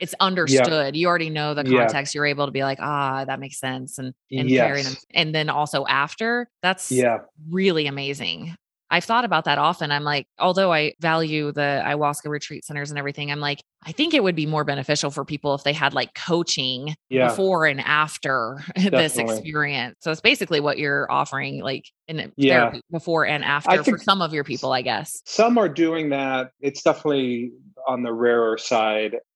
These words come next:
Speaker 2: I would say there's, like, a couple that I know of where they
Speaker 1: Okay.
Speaker 2: offer that, but mainly
Speaker 1: Yeah.
Speaker 2: it's, they're a retreat experience, meaning you
Speaker 1: Right.
Speaker 2: go there, you're immersed in their world, and then you go home.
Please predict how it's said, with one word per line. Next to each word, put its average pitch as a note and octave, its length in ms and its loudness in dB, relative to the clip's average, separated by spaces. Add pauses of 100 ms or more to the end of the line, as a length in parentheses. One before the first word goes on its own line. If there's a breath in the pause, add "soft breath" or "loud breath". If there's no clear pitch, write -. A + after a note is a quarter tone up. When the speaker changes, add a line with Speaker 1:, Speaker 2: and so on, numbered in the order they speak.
(140)
Speaker 2:
I C#3+ 60 6
would C#3+ 140 4
say C3+ 100 2
there's, B2 160 2
like, A#2+ 120 2 (120)
a D3 80 0 (140)
couple C#3+ 260 6
that B2 100 4
I A2 60 2
know A2 220 0
of G#2+ 120 -2
where A2 120 -2
they A2+ 80 2 (100)
Speaker 1:
Okay. C3+ 140 -2
Speaker 2:
offer A#2+ 300 2
that, A2 260 0 (180)
but C3 140 2
mainly C#3+ 460 4
Speaker 1:
Yeah. A#2 80 2
Speaker 2:
it's, - 340 -12 (140)
they're C#3+ 580 4
a C3+ 540 2
retreat D3+ 460 2
experience, C#3+ 640 -2
meaning A2+ 300 -4
you A#2 160 0
Speaker 1:
Right. D3 140 2
Speaker 2:
go C3+ 180 6
there, B2+ 360 4
you're A#2+ 180 -4
immersed C3+ 420 0
in C3 80 -2
their A2 200 -4
world, G#2 240 -2
and A2 80 -10
then A2 120 -14
you G#2+ 120 -8
go G#2+ 160 0
home. G#2+ 300 -6